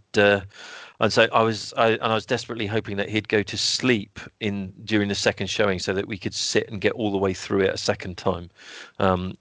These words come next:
as well. Uh, and we got sort of up to where, uh, wh-, where they got into the Death Star, um, on the second, uh, s-, the second run through, and he said, "It's time to go." So I sort of got, I got, I got one and a bit times of seeing it, but all out of order the first time.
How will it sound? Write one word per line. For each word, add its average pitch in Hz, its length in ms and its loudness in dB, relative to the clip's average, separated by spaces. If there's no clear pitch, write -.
as 98 260 0
well. 90 380 4
Uh, 101 200 4
and 104 140 0
we 104 80 2
got 113 200 4
sort 110 140 -2
of 98 100 2
up 110 160 0
to 104 120 -4
where, 95 360 4
uh, 98 260 6
wh-, 104 280 -2
where 107 160 2
they 101 120 2
got 98 200 -2
into 98 240 -8
the 95 80 -2
Death 92 280 4
Star, 85 500 -6
um, 90 280 0
on 98 120 -2
the 90 80 -4
second, 87 640 -4
uh, 90 280 0
s-, - 200 -16
the 104 240 -14
second - 380 -2
run 87 220 2
through, 90 260 -2
and 90 80 -6
he 87 60 -4
said, 87 260 -4
"It's 87 220 -10
time 87 240 -8
to 85 120 -10
go." 85 280 2
So 90 320 -6
I 98 60 -2
sort 104 220 0
of 104 100 -6
got, 98 220 4
I 107 80 -2
got, - 180 -2
I 107 80 0
got - 140 -2
one 104 200 2
and 95 100 2
a 90 40 4
bit 95 340 -4
times 85 380 -4
of 87 100 -6
seeing 87 320 0
it, 87 180 -4
but - 140 2
all 98 160 0
out 87 160 2
of 87 100 -2
order 90 280 0
the 82 100 -6
first 87 340 0
time. 87 360 -6